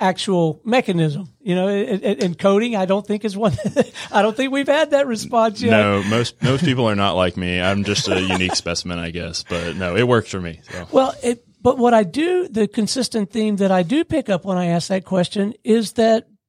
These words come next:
Speaker 1: the vast majority of people who are building organizations, uh, they, they do feel like it's incredibly important that they do invest the time and energy to make the space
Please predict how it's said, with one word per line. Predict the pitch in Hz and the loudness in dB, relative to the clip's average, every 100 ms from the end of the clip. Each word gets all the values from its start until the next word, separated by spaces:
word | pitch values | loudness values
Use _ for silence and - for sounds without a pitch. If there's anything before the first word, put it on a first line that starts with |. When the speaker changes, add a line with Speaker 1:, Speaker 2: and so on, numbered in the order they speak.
| _ | _
Speaker 1:
the | 214 | -2
vast | 196 208 233 277 | 2 4 2 0
majority | 247 175 196 262 277 202 | -2 2 0 0 0 -2
of | 185 | -2
people | 208 214 214 | -6 -4 0
who | 202 202 | 2 2
are | 190 | 2
building | 202 233 226 | 2 2 2
organizations, | 208 196 196 165 190 175 - 190 202 - - - - _ | 2 2 2 2 0 0 0 -2 -2 -10 -20 -20 -20 _
uh, | 214 196 190 202 - - 190 | -6 -4 -4 -8 -12 -18 -6
they, | 220 208 | 0 0
they | 202 196 185 | 2 0 0
do | - 226 269 | 2 4 4
feel | - 262 | 2 0
like | 220 - | 0 -2
it's | 196 - - | -4 -6 -8
incredibly | 185 170 - - 190 175 170 180 | -4 -2 -4 -2 0 0 0 2
important | 175 - 226 233 202 214 | 2 0 2 2 2 -2
that | 185 175 | -2 -2
they | 196 180 | 0 0
do | 160 226 | 0 2
invest | 220 190 185 - | 2 2 0 0
the | |
time | 175 180 175 175 | -2 0 2 4
and | 170 | 4
energy | 165 165 151 170 165 156 _ _ _ _ _ | 4 2 0 -2 -4 -8 _ _ _ _ _
to | 202 | 4
make | 180 185 220 - | 4 4 2 0
the | 185 | 0
space | - - 185 165 - | 0 2 2 4 0